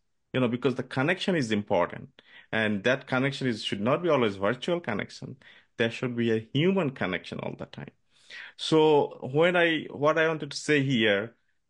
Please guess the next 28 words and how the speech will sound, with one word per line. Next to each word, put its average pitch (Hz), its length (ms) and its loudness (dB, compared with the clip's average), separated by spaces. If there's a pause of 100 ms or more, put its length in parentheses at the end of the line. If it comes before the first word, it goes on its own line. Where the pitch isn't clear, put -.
(180)
that 110 300 0
there 127 160 4
is 123 140 -2
a 123 60 0
technical 175 960 0 (120)
aspect 135 640 -2
of 123 300 2 (580)
thinking 156 320 0
about 107 580 2
impact 123 460 -2
assessment 170 680 -6 (600)
for 110 120 2
extension, 135 600 -2
that 110 160 2
is 92 100 -4
adoption 92 520 -2
is 123 100 0
always, 135 380 2
or 110 160 2
economic 113 560 0
or 90 300 -4
return, 151 480 -2 (640)
but 143 240 2
also 185 460 0
there 156 160 2
is 143 100 -2
a 143 60 -2
functional 151 920 -2